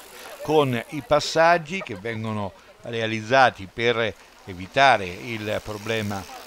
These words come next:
del, del guado. Qualcuno dice: "Un paio di guadetti ci stavano bene", però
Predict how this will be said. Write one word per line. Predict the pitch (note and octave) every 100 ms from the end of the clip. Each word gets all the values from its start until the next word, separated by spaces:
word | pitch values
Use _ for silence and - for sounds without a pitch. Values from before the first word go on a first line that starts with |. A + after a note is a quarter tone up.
| G2+
del, | A2 G#2+ G#2 G#2+ F#2+ - - -
del | A#2 A2
guado. | F#2+ E2+ D2 - - - - -
Qualcuno | - A2 - C#3+ B2+
dice: | B2 G#2 A#2
"Un | A2+ A2+ A2 G#2+ A2 A2
paio | - C#3 A#2+ A#2+
di | A#2 A2+
guadetti | A2 B2 B2 D3 - _ A#2
ci | - A2+
stavano | - - A#2 A2 A2 A2
bene", | G#2 G#2 F#2 F#2+
però | C#3 B2 A2